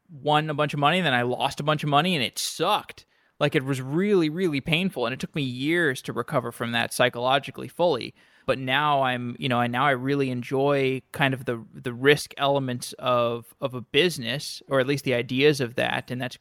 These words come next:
you know, kind of why I'm, why I'm trying to position myself to, to build a software business. But I don't know. I, I actually, I, I still do s-, feel the, the day-to-day fluctuations in mood. Uh, and it's, I guess my calluses still aren't, aren't completely built, but I,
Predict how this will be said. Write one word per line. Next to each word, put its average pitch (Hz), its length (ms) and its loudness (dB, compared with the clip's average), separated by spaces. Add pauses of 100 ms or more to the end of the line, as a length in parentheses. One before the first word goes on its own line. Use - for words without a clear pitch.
you 120 80 -12
know, 113 100 -10
kind 120 180 -2
of 120 60 -2
why 123 140 2
I'm, 117 100 -2
why 123 140 -2
I'm 123 80 -4
trying 123 160 -4
to - 40 -10
position 131 400 -4
myself 123 320 -2
to, 117 140 -12 (520)
to 123 60 -6
build 170 300 0
a 139 40 -8
software 127 680 0 (460)
business. 139 380 2
But 139 340 0 (120)
I 165 100 4
don't 147 120 2
know. 123 60 0
I, 127 160 0
I 139 240 2
actually, 143 240 2
I, 127 100 6 (120)
I 160 60 0
still 170 300 2
do 139 360 0
s-, - 160 -4
feel 147 380 0
the, 123 180 0
the 120 200 -2
day-to-day 123 800 2 (480)
fluctuations 131 800 2
in 117 160 -4
mood. 120 480 0 (340)
Uh, 120 280 2
and 120 100 -2
it's, - 140 -4
I 131 120 2
guess 139 220 2
my 131 160 2
calluses 131 480 0
still 139 300 2
aren't, 120 340 -2
aren't 127 180 0
completely 123 440 -2
built, 117 300 -4
but 123 120 2
I, 139 160 4